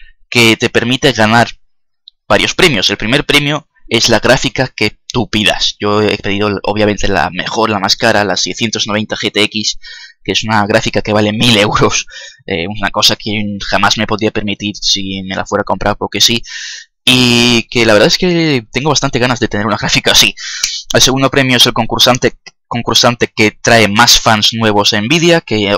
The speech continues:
recibirá una tablet. Y el tercer, bueno, el tercer premio se divide entre los tres usuarios más votados, que recibirán cada uno un pack de merchandising y juegos P C que no especifican cuáles serán.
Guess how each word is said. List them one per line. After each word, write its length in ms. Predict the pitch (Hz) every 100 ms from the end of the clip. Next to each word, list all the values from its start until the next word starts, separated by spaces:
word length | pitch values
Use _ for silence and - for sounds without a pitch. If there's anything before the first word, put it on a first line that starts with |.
| -
recibirá 400 | 113 113 107 107
una 160 | 101
tablet. 440 | 98 143 143 147 151 - - - -
Y 80 | 156
el 80 | 156
tercer, 340 | 170 - 160
bueno, 180 | 135 104 - -
el 100 | 110
tercer 280 | 110 143 139
premio 240 | 139 135
se 160 | 127 113
divide 220 | 113 120
entre 160 | 117 104
los 160 | 101
tres 200 | - 156
usuarios 420 | 123 - 120 117
más 220 | 117 113 117
votados, 460 | 104 117 107 110 - - -
que 80 |
recibirán 360 | 135 127 127 120
cada 240 | 117 107
uno 440 | 104 104 104 101 98
un 160 | 101 -
pack 180 | 104
de 100 | 104
merchandising 600 | 104 104 107 101 110 107 101
y 60 |
juegos 300 | - 117 110
P 100 | 117
C 160 | - 127
que 80 | 110
no 80 |
especifican 580 | 104 - 110 110 101 98
cuáles 260 | - 90 87
serán. 300 | 113 92